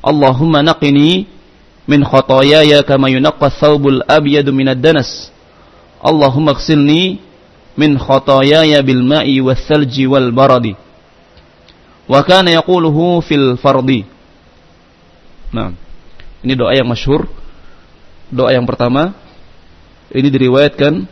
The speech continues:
dari sahabat Abu Hurairah radhiyallahu taala anhu, muttafaqun alaih.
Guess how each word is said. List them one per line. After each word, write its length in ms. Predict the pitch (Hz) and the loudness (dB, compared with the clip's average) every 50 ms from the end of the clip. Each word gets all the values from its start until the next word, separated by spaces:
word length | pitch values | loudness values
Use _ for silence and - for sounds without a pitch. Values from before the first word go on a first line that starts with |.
| - - - - _ _ _ _ _ _ _ _ _ _ _ _ _ _ - - | -20 -20 -20 -20 _ _ _ _ _ _ _ _ _ _ _ _ _ _ -18 -10
dari 240 | - 127 127 127 123 | -6 -4 -2 -2 -2
sahabat 400 | - 127 120 135 139 147 131 127 | 0 0 2 2 2 2 2 2
Abu 160 | 127 123 120 | 0 0 0
Hurairah 480 | 135 143 135 127 123 139 160 151 - - - - - - - - | 0 2 2 2 2 2 0 -2 -6 -16 -20 -20 -20 -12 -6 -2
radhiyallahu 480 | 120 123 117 113 117 120 131 127 135 | -2 0 0 0 0 -2 -2 -2 -2
taala 320 | 127 - 120 120 120 123 127 | -4 -2 -2 0 2 2 0
anhu, 320 | 123 117 120 135 156 170 - - - - - - - - _ _ _ | 0 0 -2 -2 -2 -4 -6 -12 -18 -20 -20 -20 -20 -20 _ _ _
muttafaqun 720 | - 131 131 - - - 151 143 143 135 123 - 143 139 123 | -8 -8 -8 -6 -2 -2 0 0 0 -2 -4 -4 -4 -4 -4
alaih. 400 | 80 98 123 127 123 107 95 | -4 -2 -2 -2 -4 -6 -8